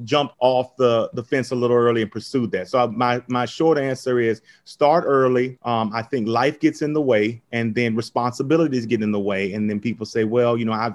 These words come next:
I would love to do that. And that sounds great. And I think I would be good at it." But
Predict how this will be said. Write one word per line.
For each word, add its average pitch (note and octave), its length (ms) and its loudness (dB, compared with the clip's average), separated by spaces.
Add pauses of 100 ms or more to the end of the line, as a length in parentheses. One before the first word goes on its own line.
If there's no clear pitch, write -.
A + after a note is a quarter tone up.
I G#2+ 200 -6
would A2 240 -2
love C#3 300 4
to C3+ 80 -8
do C#3 240 0
that. G2+ 400 -2
And A2 160 -2
that A#2+ 140 -2
sounds C3 360 0
great. C3 300 2
And A2 100 0
I G#2 60 -4
think B2+ 240 -2
I A#2+ 80 2
would A2 160 -2
be G#2 100 -4
good A2 240 0
at G2+ 180 0
it." F#2 200 -8
But A#2+ 380 2